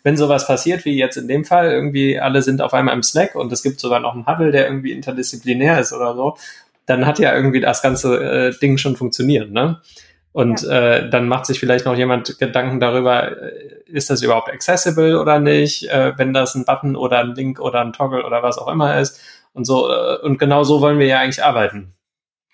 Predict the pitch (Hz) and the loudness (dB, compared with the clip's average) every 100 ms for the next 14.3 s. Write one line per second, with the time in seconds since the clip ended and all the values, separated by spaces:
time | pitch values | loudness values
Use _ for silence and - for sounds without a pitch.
0 | _ - - 120 110 107 - - - - | _ -12 -4 -2 -2 -4 -10 -20 -20 -20
1 | _ _ - 127 113 - 135 123 120 - | _ _ -2 -2 -2 -4 -2 0 -2 -6
2 | _ 165 156 - - 147 147 139 - 147 | _ -6 -6 -6 -6 0 2 0 0 0
3 | 139 135 147 - - 151 156 190 180 180 | 0 -2 -10 -12 -4 0 2 4 4 2
4 | 170 165 165 160 156 - _ _ 151 151 | 2 0 2 0 0 -6 _ _ -2 0
5 | 156 156 156 147 139 143 - 131 123 123 | 0 0 0 0 -2 -2 -2 2 2 0
6 | - _ _ _ _ _ 135 131 170 202 | -6 _ _ _ _ _ -2 0 0 0
7 | 190 208 220 - - 135 135 127 - - | -2 -2 -2 -4 0 2 4 2 -2 -10
8 | _ _ _ _ _ - 139 139 135 127 | _ _ _ _ _ -6 -2 0 0 0
9 | 131 180 - 156 139 143 151 151 - 139 | 0 -4 -6 -8 -2 0 0 -2 -4 -4
10 | 127 113 120 165 233 - _ _ - 139 | -2 2 2 0 -2 -10 _ _ -2 0
11 | 139 139 147 139 139 131 143 139 - 131 | 0 0 0 0 -2 -2 -2 -2 -2 -2
12 | 123 - - - _ - 127 127 139 135 | -4 -12 -20 -20 _ -2 -2 0 0 2
13 | 127 120 - 127 135 117 127 170 139 117 | 2 0 0 0 0 0 0 0 0 0
14 | 135 - | -2 -4